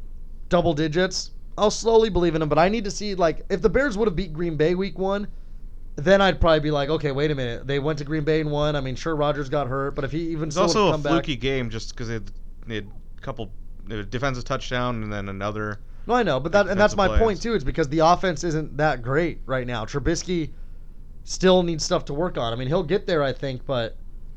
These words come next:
Speaker 1: I don't think he's there yet.
Speaker 2: It looks really bad that they're making so many excuses for Trubisky, and it's like, "Oh, they've got this great Kansas City coach, um, to, you know, help 'em 'cause they, they run good offense there."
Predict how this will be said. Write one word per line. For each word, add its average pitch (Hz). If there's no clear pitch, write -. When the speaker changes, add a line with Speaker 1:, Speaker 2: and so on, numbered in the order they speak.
Speaker 1:
I 151
don't 151
think 131
he's 123
there 123
yet. 117
Speaker 2:
It 127
looks 175
really 143
bad 113
that 107
they're 123
making 127
so 147
many 131
excuses 113
for 127
Trubisky, 131
and 113
it's 107
like, 127
"Oh, 131
they've 117
got 117
this 113
great 123
Kansas 117
City 120
coach, -
um, 98
to, 101
you 107
know, 104
help 117
'em 113
'cause 98
they, 101
they 101
run 107
good 107
offense 110
there." 104